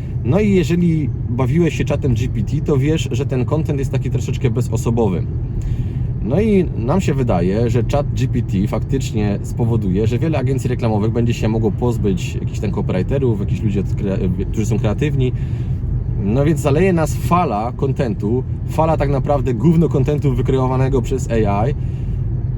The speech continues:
A jak powiedział kiedyś David Ogilvy, absolutny majstersztyk reklamy, w ogóle majstersztyk, jeżeli chodzi o copywriting, direct response, jest to taki bardzo specyficzny copyright-, copywriting dire-, direct response, który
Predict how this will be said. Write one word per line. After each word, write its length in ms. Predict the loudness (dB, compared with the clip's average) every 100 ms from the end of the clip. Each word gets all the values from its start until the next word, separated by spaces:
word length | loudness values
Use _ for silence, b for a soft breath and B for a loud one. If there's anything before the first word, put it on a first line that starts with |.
| -2
A 260 | 0 2 2
jak 120 | 0
powiedział 320 | 2 2 2
kiedyś 200 | 2 2
David 340 | 2 2 2 0
Ogilvy, 440 | 0 2 2 0
absolutny 440 | 2 2 2 2 2
majstersztyk 600 | 2 0 -2 -2 -2 0
reklamy, 800 | 0 0 2 2 2 2 2 0
w 40 |
ogóle 220 | 0 2
majstersztyk, 580 | 2 2 0 -2 -2 0
jeżeli 220 | 0 0
chodzi 200 | 0 0
o 40 | 0
copywriting, 500 | 0 0 0 0 0
direct 320 | 2 0 0
response, 400 | -2 0 0 2
jest 100 | 0
to 60 | 0
taki 200 | 0 0
bardzo 220 | 0 0
specyficzny 640 | 0 0 0 0 0 0
copyright-, 520 | 0 0 0 2 2
copywriting 520 | 2 2 2 0 0
dire-, 180 | 0 2
direct 280 | 2 2 2
response, 400 | 0 0 0 0
który 220 | 0 0